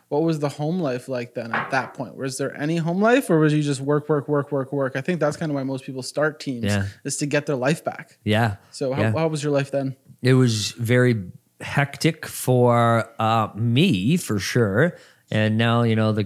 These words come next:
Speaker 2: it's flipped over because we only had one kid.
Speaker 1: Mm-hmm.
Speaker 2: So now, and then so Gabe could actually still work and all that other stuff. Uh, and then now we've got three kids. So she's at home with all the hecticness and, you know, I'm, I'm at work.
Speaker 1: Mm-hmm.
Speaker 2: So it's, you know, it,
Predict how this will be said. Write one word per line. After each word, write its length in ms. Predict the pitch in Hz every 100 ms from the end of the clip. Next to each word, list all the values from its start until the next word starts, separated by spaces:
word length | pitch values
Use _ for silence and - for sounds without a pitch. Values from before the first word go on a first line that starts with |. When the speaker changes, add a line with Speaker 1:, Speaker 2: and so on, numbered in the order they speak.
| -
Speaker 2:
it's 160 | 104 -
flipped 320 | - 117 -
over 240 | 113 104 92
because 400 | 98 107 98 104
we 100 | 117
only 160 | 123
had 100 | 95
one 260 | 90 92 85
kid. 360 | - 85 - - _ -
Speaker 1:
Mm-hmm. 280 | 151 151 135
Speaker 2:
So 640 | - 117 117 113 110 -
now, 360 | 110 110 113 110
and 140 | 107
then 120 | 107 104
so 160 | 110
Gabe 260 | 107 123 107
could 140 | 107
actually 240 | 104 - 101
still 260 | - 87
work 540 | 92 131 147 139 131 87
and 100 | 92
all 160 | 95
that 140 | 90 95
other 160 | 120
stuff. 260 | 131 62 123 - - _ - - -
Uh, 320 | - - 50 -
and 160 | 123
then 200 | 135 123
now 240 | 117 120 117
we've 140 | 113
got 140 | 107 104
three 340 | - 170 277
kids. 420 | 226 120 95 92 - _
So 220 | - 107
she's 280 | 104 160 170
at 120 | 156
home 220 | 113 120 117
with 140 | 101
all 140 | 110 98
the 80 | 85
hecticness 720 | 104 - 104 - 98 95 - _ - _
and, 360 | 110 113 110 101
you 100 | 110
know, 320 | 104 104 98 -
I'm, 300 | 104 95 92
I'm 160 | 90 95
at 120 | 95
work. 280 | 92 - - - -
Speaker 1:
Mm-hmm. 220 | 160 160
Speaker 2:
So 460 | 147 156 139 135 127
it's, 340 | 135 131 - -
you 140 | 131
know, 240 | 123 117 117
it, 280 | 113 107